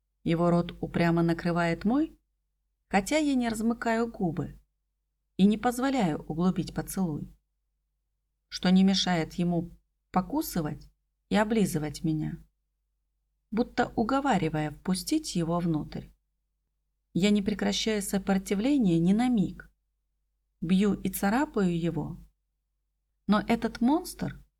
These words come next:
непробиваем. Он словно не чувствует боли, а я все больше выбиваюсь из сил и в какой-то момент открываю рот, чтобы сделать вдох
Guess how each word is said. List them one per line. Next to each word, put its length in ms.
непробиваем. 1000
Он 160
словно 340
не 160
чувствует 580
боли, 440
а 100
я 140
все 220
больше 420
выбиваюсь 680
из 240
сил 340
и 80
в 60
какой-то 460
момент 580
открываю 640
рот, 320
чтобы 380
сделать 400
вдох 480